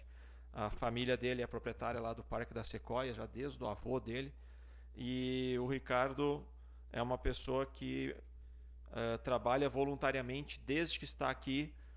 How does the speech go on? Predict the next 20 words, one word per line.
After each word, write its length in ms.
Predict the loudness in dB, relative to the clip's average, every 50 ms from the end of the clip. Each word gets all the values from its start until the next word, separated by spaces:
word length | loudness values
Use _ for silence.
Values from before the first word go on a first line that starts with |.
| -16 -14 -10
em, 200 | -8 -6 -6 -6 -6
junto 340 | -4 -4 -2 -2 -2 0 0
à 60 | 0
Associação 500 | 0 0 -2 -4 -2 -4 -2 -2 -4 -4
Comercial 520 | -4 -4 -4 -4 -4 -4 -2 -2 -2 -2
e 20 | -2
Industrial, 560 | -2 -4 -6 -4 -2 0 2 4 4 4 4
junto 260 | 2 0 -2 0 0
ao 60 | 0
Fundo 240 | 0 0 -2 -2 -2
de 80 | -2 -4
Turismo, 480 | -4 -6 -4 -2 -2 -2 -2 -2 -2
é 100 | -2 -2
um 120 | -2 -2 -2
dos 520 | -2 -2 -2 -2 -6 -8 -10 -12 -12 -14 -14 -14 -16 -16 -12 -6
criadores 880 | -2 2 4 4 4 2 2 2 4 6 6 4 2 0 -4 -6 -8 -8
de 140 | -6 -6 -4
diversas 580 | -4 -4 -2 2 4 4 4 2 0 -2 -2 0
ações 480 | -2 -2 -2 -4 -4 -2 -2 -2 -2
aqui 380 | -2 -4 -2 -2 -2 -2 -2